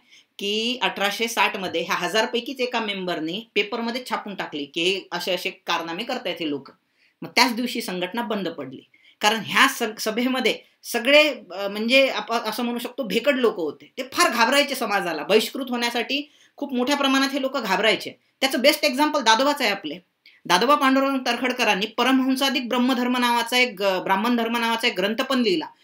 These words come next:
म्हणजे कशासाठी? तर इंटेलेक्च्युअल आधार, की तुम्हाला परमहंस मंडळी through काय अचीव्ह करायचं आहे, ते त्या ग्रंथात दिलेलं होतं. आता मग एवढा इंटेलेक्च्युअल माणूस, संस्थापक सदस्य आहे त्याचा, आणि तो स्वतः त्या, अम, सभांना येत नव्हता. कोणी जर चुकून पाहून घेतलं म्हणून तर.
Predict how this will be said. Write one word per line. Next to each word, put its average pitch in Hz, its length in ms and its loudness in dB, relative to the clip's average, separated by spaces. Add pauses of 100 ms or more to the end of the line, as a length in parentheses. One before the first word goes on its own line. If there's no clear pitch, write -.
(160)
म्हणजे 202 160 -4
कशासाठी? 254 720 -2 (140)
तर 220 40 0
इंटेलेक्च्युअल 269 580 2
आधार, 226 280 4 (140)
की 269 200 -2
तुम्हाला 262 280 2
परमहंस 277 460 2
मंडळी 269 360 2
through 320 300 -6
काय 277 260 4
अचीव्ह 277 240 -2
करायचं 190 400 0
आहे, 135 160 -10 (300)
ते 285 60 -2
त्या 294 160 2
ग्रंथात 269 300 2
दिलेलं 226 340 2
होतं. 156 220 -2 (460)
आता 196 160 0
मग 269 140 2
एवढा 196 360 4
इंटेलेक्च्युअल 277 560 2
माणूस, 196 320 -4
संस्थापक 233 440 -6
सदस्य 262 420 -2
आहे 196 200 4
त्याचा, 170 300 -4 (220)
आणि 185 160 -6
तो 285 60 0
स्वतः 254 300 -2
त्या, 247 180 0
अम, 214 480 -6 (160)
सभांना 214 360 -2
येत 226 160 0
नव्हता. 185 200 -6
कोणी 196 240 -6
जर 202 120 -4
चुकून 208 280 -6
पाहून 202 260 -2
घेतलं 170 280 -4
म्हणून 143 220 -6
तर. - 120 -16